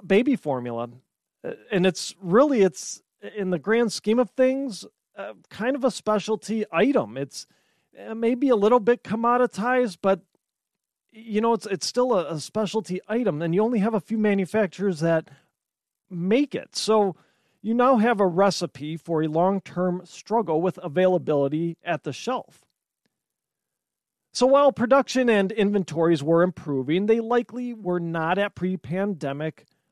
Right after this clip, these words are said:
levels when this latest ish-, issue hit. Like I said, it's a twelve to sixteen week cycle to go from, uh, you know, whatever raw materials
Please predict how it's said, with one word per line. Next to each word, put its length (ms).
levels 540
when 100
this 180
latest 460
ish-, 300
issue 380
hit. 220
Like 120
I 40
said, 200
it's 140
a 60
twelve 420
to 100
sixteen 960
week 380
cycle 640
to 180
go 280
from, 480
uh, 380
you 100
know, 60
whatever 340
raw 280
materials 580